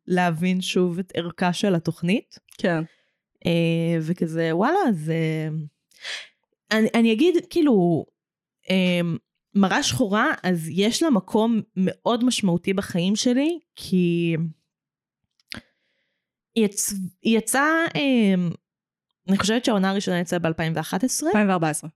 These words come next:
Speaker 1: לא, את טועה. העונה
Speaker 2: למה את
Speaker 1: השלישית
Speaker 2: עושה לי את
Speaker 1: יצאה
Speaker 2: זה?
Speaker 1: ב-, לא, תקשיבי לי.
Speaker 2: כן.
Speaker 1: העונה הראשונה יצאה באלפיים ואחת עשרה, העונה השנייה יצאה באלפיים ושלוש עשרה, העונה השלישית יצאה באלפיים וארבע עשרה.
Speaker 2: אני חייבת לבדוק את זה עכשיו, כי את...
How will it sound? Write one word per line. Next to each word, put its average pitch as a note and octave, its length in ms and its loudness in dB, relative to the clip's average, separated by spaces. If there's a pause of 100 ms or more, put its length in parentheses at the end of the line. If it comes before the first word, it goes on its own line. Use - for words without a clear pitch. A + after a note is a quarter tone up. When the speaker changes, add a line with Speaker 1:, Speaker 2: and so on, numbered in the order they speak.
(280)
Speaker 1:
לא, F3 180 2 (340)
את F3 80 -4
טועה. D#3+ 140 -2 (680)
העונה G3+ 380 4 (400)
Speaker 2:
למה F#4 160 6
את G4 40 6
Speaker 1:
השלישית F#4+ 360 4
Speaker 2:
עושה G4+ 100 4
לי - 60 6
את G#4+ 120 6
Speaker 1:
יצאה A3+ 160 4
Speaker 2:
זה? B3 60 6 (160)
Speaker 1:
ב-, C4 40 4
לא, D#4+ 220 4
תקשיבי E4 400 0
לי. D3+ 140 2 (160)
Speaker 2:
כן. - 180 -2
Speaker 1:
העונה A3+ 200 4
הראשונה C#4+ 340 2
יצאה A#3 200 0
באלפיים F#3 360 2
ואחת G#3 300 -2
עשרה, C#4+ 240 0
העונה F#3+ 240 2
השנייה F#3 400 0
יצאה F3+ 220 -2
באלפיים E3 380 -2
ושלוש F#3+ 380 0
עשרה, C4+ 260 -2 (420)
העונה G3+ 240 4
השלישית G#3 440 0
יצאה G3 260 -2
באלפיים E3+ 400 0
וארבע C#3+ 260 -4
עשרה. - 320 -10 (340)
Speaker 2:
אני E3 180 -2
חייבת E3 360 -2
לבדוק D#3+ 280 -2
את E3 60 -4
זה D#3+ 100 -6
עכשיו, G3+ 300 -2
כי E3+ 100 -2
את... D#3 60 -2